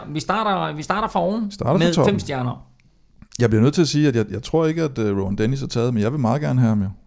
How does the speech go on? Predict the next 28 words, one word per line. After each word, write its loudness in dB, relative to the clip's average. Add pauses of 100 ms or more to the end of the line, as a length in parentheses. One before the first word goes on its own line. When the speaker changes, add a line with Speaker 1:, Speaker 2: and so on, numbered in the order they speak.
Speaker 2:
Så -4
vi -6
skal -6
nok 2
have 0
trukket -2
lidt -4
lod. -2 (1000)
Speaker 1:
<laughs> -4
Speaker 2:
Jeg, -2
jeg -4 (140)
tror -2
ikke, -6
Stefan -2
har 0
taget -2
Rowan 0
Dennis. -2
Det 0
tager, 2
det 2
vender 2
vi 2
tilbage 0
Speaker 1:
Ja. 0
Speaker 2:
til. -8 (1300)
Fem 8
stjerner. 2